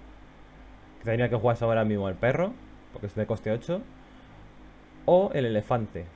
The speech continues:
Todo eso implica de que estoy a salvo un turno. Turno en el cual puedo jugar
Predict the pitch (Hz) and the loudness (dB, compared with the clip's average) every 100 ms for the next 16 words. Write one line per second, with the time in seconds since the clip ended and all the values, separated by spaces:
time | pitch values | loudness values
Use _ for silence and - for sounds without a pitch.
0 | - - - 135 147 151 175 175 - - | -20 -20 -2 2 4 2 2 0 -2 -6
1 | 127 - 139 143 135 117 - 135 - - | -6 -2 0 2 2 0 -2 -4 -4 -10
2 | 123 117 127 131 131 104 117 101 82 82 | -6 -2 0 0 0 -2 -4 -6 -6 -12
3 | - - - - - - - - - - | -16 -18 -20 -20 -20 -20 -20 -20 -20 -20
4 | - - - - - 123 127 151 120 107 | -20 -20 -20 -20 -2 0 0 0 -2 2
5 | 120 - 120 110 110 113 139 | 0 2 0 0 2 0 0